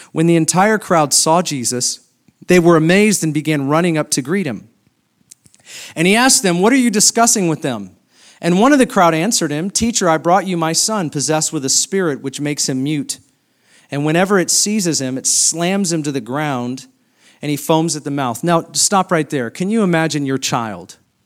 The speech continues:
Even if you don't have a child, can you imagine a child experiencing that?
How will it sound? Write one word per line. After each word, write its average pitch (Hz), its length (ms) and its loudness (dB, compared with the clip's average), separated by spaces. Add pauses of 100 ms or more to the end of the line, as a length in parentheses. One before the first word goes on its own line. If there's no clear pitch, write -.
(280)
Even 135 140 -6
if 175 120 -4
you 180 60 -2
don't 175 120 0
have 165 100 0
a 165 40 -4
child, 117 380 -6
can 127 140 -6
you 123 80 -4
imagine 135 360 -4
a 160 40 -6
child 104 500 -6 (480)
experiencing 123 720 -2
that? 95 380 -8